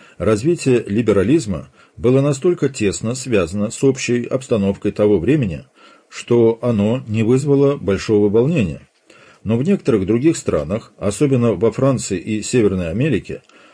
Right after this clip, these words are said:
оно оказало революционизирующее воздействие на последующие события.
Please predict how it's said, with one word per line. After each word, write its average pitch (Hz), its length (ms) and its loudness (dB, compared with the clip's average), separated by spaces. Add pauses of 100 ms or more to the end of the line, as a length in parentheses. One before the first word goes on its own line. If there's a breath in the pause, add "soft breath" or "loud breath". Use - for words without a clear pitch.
(180 soft breath)
оно 143 380 0
оказало 143 680 2
революционизирующее 135 1300 0
воздействие 104 800 -2
на 107 160 -2
последующие 151 640 0
события. 110 560 -2